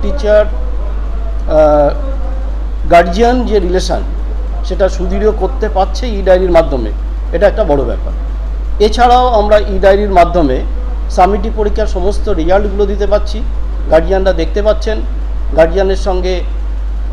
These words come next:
ছেলেমেয়েরা ভুল বোঝাবুঝি জায়গাটা নষ্ট হচ্ছে। প্রত্যেক মাসের শেষে অ্যাটেন্ডেন্স রিপোর্ট আমরা দিতে পারছি, কোনো ভুল ত্রুটি থাকলে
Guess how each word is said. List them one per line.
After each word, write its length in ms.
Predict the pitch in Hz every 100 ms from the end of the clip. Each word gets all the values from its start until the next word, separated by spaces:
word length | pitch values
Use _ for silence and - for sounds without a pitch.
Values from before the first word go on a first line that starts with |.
| -
ছেলেমেয়েরা 580 | - 180 196 202 202 202
ভুল 260 | 156 147 196
বোঝাবুঝি 680 | 180 160 165 208 208 220
জায়গাটা 720 | 185 175 175 175 175 170 165 - -
নষ্ট 280 | 147 156 -
হচ্ছে। 280 | 160 - - - - - - -
প্রত্যেক 380 | 214 - 226 202
মাসের 260 | 170 214
শেষে 360 | 208 208 202 208
অ্যাটেন্ডেন্স 640 | - 190 214 220 214 196 156
রিপোর্ট 340 | 185 202 214
আমরা 220 | 185 175
দিতে 220 | - -
পারছি, 340 | 196 208 - - - - - -
কোনো 200 | 185 208
ভুল 200 | 151 175 180
ত্রুটি 220 | 185 190
থাকলে 420 | - 165 - 180